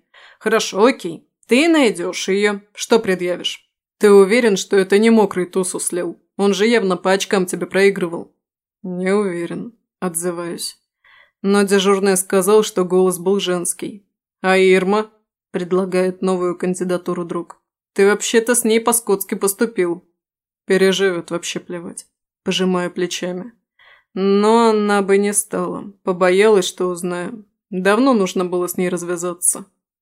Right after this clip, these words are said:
«Чего тянул? Боялся задеть чувства?»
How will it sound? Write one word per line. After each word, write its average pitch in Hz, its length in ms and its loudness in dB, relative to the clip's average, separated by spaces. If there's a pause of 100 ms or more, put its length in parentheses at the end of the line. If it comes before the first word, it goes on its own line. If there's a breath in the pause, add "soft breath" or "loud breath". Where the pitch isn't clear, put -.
(120)
«Чего 233 360 4
тянул? 202 600 -2
Боялся 196 540 2
задеть 180 360 0
чувства?» - 500 -4